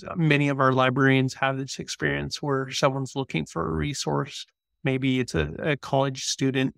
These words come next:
who is looking for something for a research paper, and you've been helping them. They come in and tell you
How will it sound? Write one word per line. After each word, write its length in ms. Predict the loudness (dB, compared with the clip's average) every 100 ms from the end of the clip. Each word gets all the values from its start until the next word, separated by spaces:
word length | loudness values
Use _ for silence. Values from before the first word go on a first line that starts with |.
| -10
who 160 | -8
is 160 | -6 -6
looking 580 | -4 -4 -4 -6 -6 -8
for 220 | -6 -6
something 360 | -2 -2 -2 -6
for 160 | -4 -2
a 60 |
research 580 | 2 0 0 -6 -8 -8 -2
paper, 420 | -2 0 -4 -4
and 140 | -4 -8 _ _ _
you've 160 | 0 2
been 160 | 0
helping 380 | -2 -2 -2 -2
them. 240 | 0 -2 -2
They 100 | -4
come 240 | 0 0
in 80 | -2
and 180 | -8 -8
tell 300 | 0 0 2
you 320 | 0 0